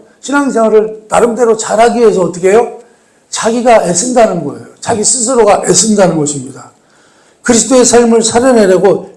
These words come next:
애쓴다는 거예요. 그래서요, 우리의 자신의 노력과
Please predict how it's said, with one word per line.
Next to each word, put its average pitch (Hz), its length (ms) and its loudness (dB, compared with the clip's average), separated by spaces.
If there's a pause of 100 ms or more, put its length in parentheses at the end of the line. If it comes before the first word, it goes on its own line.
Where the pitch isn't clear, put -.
애쓴다는 196 720 0
거예요. 127 340 -8 (100)
그래서요, 233 680 0 (880)
우리의 233 360 4
자신의 220 500 2
노력과 254 800 4